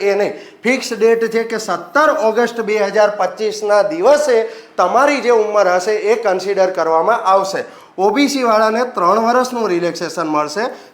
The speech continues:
જ્યારે એસ સી એસ ટી કેટેગરી વાળાને પાંચ વર્ષનું, એટલે કે ઓ બી સી વાળા ત્રીસ વર્ષની ઉંમર સુધી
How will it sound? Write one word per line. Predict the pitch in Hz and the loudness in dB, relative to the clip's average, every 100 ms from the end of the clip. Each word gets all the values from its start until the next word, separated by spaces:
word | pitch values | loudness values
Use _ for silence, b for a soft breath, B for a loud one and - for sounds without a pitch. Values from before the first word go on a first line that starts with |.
| - | -4
જ્યારે | 170 185 175 | -2 0 -2
એસ | 180 - | -4 -4
સી | 277 | 0
એસ | 233 - | 0 -2
ટી | 226 | -6
કેટેગરી | 190 180 185 170 170 | -2 -2 0 -2 -2
વાળાને | 160 156 160 196 214 | 0 2 2 0 0
પાંચ | 233 240 220 | 0 0 0
વર્ષનું, | 190 170 175 135 B B 175 | 0 -2 -4 -12 B B -6
એટલે | 180 202 | -2 -2
કે | 202 | -2
ઓ | 175 185 | -2 -4
બી | 233 | -6
સી | 226 196 | -2 2
વાળા | 175 156 151 | 2 2 -2
ત્રીસ | 180 214 | -6 -4
વર્ષની | 226 240 233 240 220 | 0 0 0 -4 -2
ઉંમર | 233 233 | -2 -2
સુધી | 233 226 | -4 -8